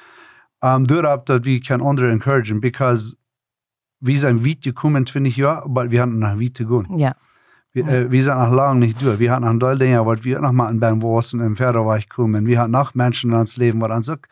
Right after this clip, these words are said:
Speaker 1: halten, ans Motor sprechen, da und, und, und so wie man alle top de-, diese Reise merken, nicht?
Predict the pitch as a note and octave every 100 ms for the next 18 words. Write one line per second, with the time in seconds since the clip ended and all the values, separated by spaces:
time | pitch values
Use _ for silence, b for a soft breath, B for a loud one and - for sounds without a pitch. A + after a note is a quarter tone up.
0 | B B B B B _ - C#3 C3+ B2+
1 | A#2 A#2+ - C3 B2+ B2 - B2+ A#2+ B2
2 | A#2+ A#2 A2+ G#2+ F#2 E2+ b b b _
3 | - A#2+ C3+ D#3+ E3 C3+ D#3+ D3 B2 D#3+
4 | D3 B2+ A2+ - B2 A#2+ A#2+ A#2 A#2 A2+
5 | G#2+ F#2 G#2+ A#2+ C3+